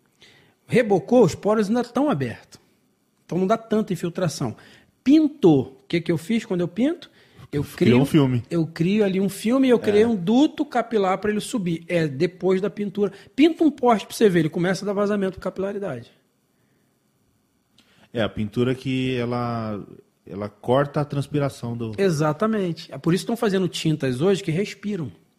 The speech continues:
Speaker 1: Hoje as tintas estão respirando. Antigamente nós não tínhamos essa preocupação. Aí o camarada fala assim, "Eu fiz isso a vida inteira e nunca tive problema." Como que você fez a vida inteira e não teve problema se eu tô consertando um monte de casa velha? Se eu, eu
Speaker 2: É,
Speaker 1: ganho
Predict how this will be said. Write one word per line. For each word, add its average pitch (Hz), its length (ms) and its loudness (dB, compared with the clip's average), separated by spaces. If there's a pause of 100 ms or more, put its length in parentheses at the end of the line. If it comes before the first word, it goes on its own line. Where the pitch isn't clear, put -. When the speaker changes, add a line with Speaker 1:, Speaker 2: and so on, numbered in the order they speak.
(640)
Speaker 1:
Hoje 123 200 -4
as 147 100 -6
tintas 160 320 -8
estão 175 140 -6
respirando. 170 600 -6 (580)
Antigamente 131 540 -4
nós 175 100 -2
não 254 80 -4
tínhamos 196 280 -4
essa 147 180 -6
preocupação. 143 500 -6 (300)
Aí 214 80 0
o 247 60 2
camarada 226 400 0
fala 214 200 0
assim, 208 160 -4
"Eu 185 60 2
fiz 233 200 -2
isso 233 160 -4
a 220 40 2
vida 226 220 -2
inteira 240 640 2
e 214 580 2
nunca 214 200 0
tive 220 180 -4
problema." 180 380 0
Como 254 280 0
que - 60 -10
você 180 140 -4
fez 165 220 -2
a 160 40 0
vida 151 180 -2
inteira 143 220 -2
e 135 40 0
não 131 40 0
teve 143 120 -2
problema 151 160 -2
se 175 140 -2
eu 190 60 0
tô 190 120 0
consertando 165 460 -2
um - 20 0
monte 190 160 -2
de - 60 -16
casa 165 260 -2
velha? 107 260 -6 (1120)
Se - 180 -4
eu, 156 120 2
eu 160 100 -2
Speaker 2:
É, 131 80 6
Speaker 1:
ganho - 220 4